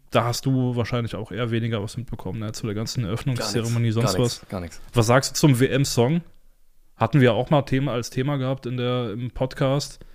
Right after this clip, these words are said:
Speaker 2: Ähm.
Speaker 1: Dieses Die Die von Shakira und Burna Boy ist ja jetzt so das offizielle
Speaker 2: Ach so,
Speaker 1: Song der W M.
Speaker 2: äh, ich sag's dir ganz ehrlich, hab ich jetzt gar nicht am Schirm.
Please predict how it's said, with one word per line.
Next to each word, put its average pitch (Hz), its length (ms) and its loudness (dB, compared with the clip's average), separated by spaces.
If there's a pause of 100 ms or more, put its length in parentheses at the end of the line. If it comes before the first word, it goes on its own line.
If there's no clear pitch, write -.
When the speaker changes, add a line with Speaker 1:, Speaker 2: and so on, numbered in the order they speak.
(140)
Speaker 2:
Ähm. 95 400 2 (420)
Speaker 1:
Dieses 110 340 0
Die 127 260 4
Die 120 260 2
von 123 260 -2
Shakira 131 600 -2
und 110 180 -4
Burna 120 240 2
Boy 127 180 0
ist 101 140 -6
ja 127 60 0
jetzt 113 100 -4
so 127 80 -4
das 110 240 -6
offizielle 117 720 -4
Speaker 2:
Ach - 20 2
so, 123 160 6
Speaker 1:
Song 117 160 8
der 131 160 0
W 123 60 0
M. 98 380 6
Speaker 2:
äh, 82 40 -12 (880)
ich - 140 -2
sag's 110 160 4
dir 131 80 2
ganz 110 180 2
ehrlich, 107 320 2
hab 110 100 2
ich 104 60 -4
jetzt 104 140 -4
gar 95 100 -2
nicht 98 80 2
am 90 60 -4
Schirm. 87 240 -4